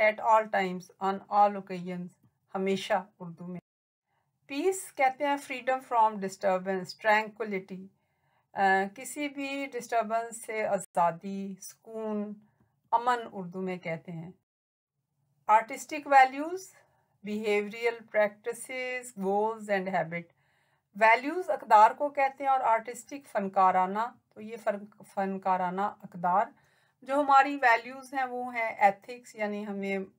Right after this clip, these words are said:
अ, जो है मॉरल या, अम, हमारे जो अखलाक हैं वो अच्छे होने चाहिए। हमें जो है वो ट्रस्ट एक दूसरे पे करना चाहिए,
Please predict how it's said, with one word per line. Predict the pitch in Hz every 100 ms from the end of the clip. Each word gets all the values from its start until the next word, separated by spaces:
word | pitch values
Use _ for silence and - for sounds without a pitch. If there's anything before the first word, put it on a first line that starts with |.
| _
अ, | 180 180 175 170 170 - _ _ _ 185
जो | 190
है | 196 196
मॉरल | 196 185 185 196 220 226 - -
या, | 180 180 185 180 180 175
अम, | 170 165 170 165 165 180 156
हमारे | 180 175 175 185
जो | 180 185
अखलाक | - - 196 185 196
हैं | 214
वो | 196
अच्छे | 208 - 240
होने | 220 220
चाहिए। | 214 196 190 190 196 - _ _ _ _ _
हमें | 196 196 208 214 220 220 - 185
जो | 175 190
है | 190 185 190
वो | 185 180 180
ट्रस्ट | 175 240 247 -
एक | 247 214
दूसरे | 202 233
पे | 214 214
करना | 202 190 180
चाहिए, | 190 180 190 196